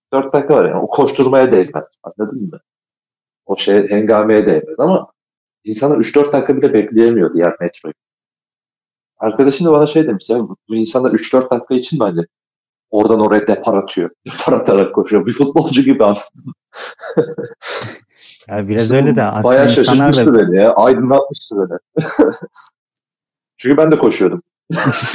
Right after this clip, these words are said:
Speaker 2: Ya illa
Speaker 1: Ya
Speaker 2: ki, e, sen de onlardan biri olursun. Sen de bir yere yetişmeye çalışıyorsun, okula yetişmeye
Speaker 1: Hı hı.
Speaker 2: çalışıyorsun, eve yetişmeye çalışıyorsun, maça yetişmeye çalışıyorsun.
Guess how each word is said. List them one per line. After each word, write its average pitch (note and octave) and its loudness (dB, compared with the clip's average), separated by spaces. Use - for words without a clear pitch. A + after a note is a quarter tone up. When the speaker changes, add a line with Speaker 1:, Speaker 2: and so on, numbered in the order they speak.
Speaker 2:
Ya G#2 0
illa A#2+ 0
Speaker 1:
Ya A2+ -2
Speaker 2:
ki, A#2 -2
e, G#2 -4
sen A2 -2
de A2 -2
onlardan A2+ 0
biri B2+ -2
olursun. G#2+ -4
Sen A#2+ -4
de A2+ -6
bir G#2+ -14
yere G#2+ -2
yetişmeye A2+ -4
çalışıyorsun, G2+ -12
okula A2+ -6
yetişmeye A2 -8
Speaker 1:
Hı G2 -10
hı. G2 -8
Speaker 2:
çalışıyorsun, - -12
eve G#2+ -4
yetişmeye G#2 -8
çalışıyorsun, F#2+ -16
maça G2+ -6
yetişmeye G#2+ -10
çalışıyorsun. F#2+ -18